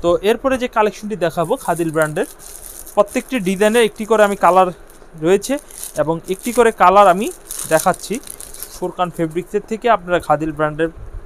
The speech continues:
থ্রি পিসগুলো কিনে ব্যবসা করুন।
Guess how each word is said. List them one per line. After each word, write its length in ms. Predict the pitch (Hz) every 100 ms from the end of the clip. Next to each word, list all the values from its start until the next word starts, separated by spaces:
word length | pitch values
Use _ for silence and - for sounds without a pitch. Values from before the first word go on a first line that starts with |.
| - - - - -
থ্রি 140 | -
পিসগুলো 440 | 156 170 147 175 175 -
কিনে 340 | 214 226 277 294 -
ব্যবসা 300 | 143 - 170
করুন। 280 | 160 190